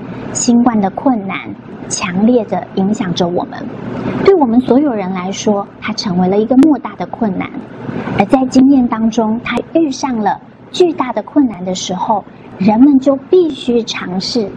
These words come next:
在想法当中开始掌握它。而如果我们善用我们的思想，而且是带着正向、积极、开放、接纳、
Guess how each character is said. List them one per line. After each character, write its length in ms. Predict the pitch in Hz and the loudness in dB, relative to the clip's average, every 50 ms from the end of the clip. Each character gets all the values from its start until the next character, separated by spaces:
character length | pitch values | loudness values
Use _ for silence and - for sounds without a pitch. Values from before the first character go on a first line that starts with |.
| - - - | -14 -14 -4
在 180 | - 262 226 208 | 0 0 0 0
想 200 | 208 - - 180 180 196 | -2 -4 -4 -4 -2 -2
法 140 | - - - - | -2 -4 -4 -8
当 240 | - - 180 185 185 | -8 -6 -4 -4 -2
中 300 | - 196 180 180 185 214 - - - | 0 0 0 -2 -2 -6 -8 -10 -8
开 200 | - - 240 247 | -6 -2 -2 -2
始 240 | 240 - 202 185 | -2 -2 -4 -4
掌 180 | 190 - 196 - - - 180 | -4 -6 -8 -8 -8 -4 -2
握 140 | 190 180 175 | -2 -2 -2
它。 180 | - - 185 170 - - - - - - - - - - - - - - - - - - - - - - | -6 -8 -8 -8 -10 -12 -14 -14 -14 -14 -14 -12 -10 -10 -8 -6 -6 -4 -4 -4 -4 -4 -4 -4 -2 0
而 80 | 226 233 | 0 2
如 240 | 240 220 226 220 247 | 4 4 4 4 4
果 280 | 262 277 247 208 - - - - - - - | 4 4 2 2 0 -4 -12 -20 -8 -2 0
我 80 | 214 | 2
们 140 | 214 208 226 | 2 2 0
善 180 | - - 330 302 277 269 | 0 0 2 4 6 6
用 180 | 269 262 247 220 | 6 6 4 0
我 80 | 196 | -4
们 140 | 190 190 202 | -6 -4 -2
的 100 | 226 240 | -2 -2
思 260 | 247 - - 262 262 | -2 -2 0 0 0
想， 240 | 262 - - 202 180 - - - - - - - - - | 0 -2 -4 -6 -6 -8 -12 -20 -20 -20 -20 -18 -8 -4
而 160 | 202 214 233 | -2 -2 -2
且 280 | 247 - - 247 214 160 | -2 -2 -2 0 0 0
是 180 | - - - 269 | -2 -4 -4 -2
带 180 | 254 - 262 247 | 0 0 -2 -2
着 140 | - 226 214 208 - | -2 -4 -6 -6 -2
正 300 | - 320 339 330 294 269 | 0 2 4 4 4 2
向、 320 | 262 - 285 254 240 226 220 | 0 -2 -4 -4 -4 -6 -6
积 260 | - - 240 247 240 | -4 -2 -2 -2 -2
极、 380 | 233 - - 208 190 185 190 214 - - - - - | -4 -8 -6 -2 0 0 0 -2 -6 -12 -14 -10 -8
开 360 | - - - 277 269 269 269 | -4 -2 0 0 2 2 0
放、 320 | 269 - 277 262 240 233 240 | 0 0 0 0 0 -2 0
接 240 | - - 262 262 | 2 2 4 6
纳、 280 | 269 269 285 269 226 - | 6 6 6 4 0 -6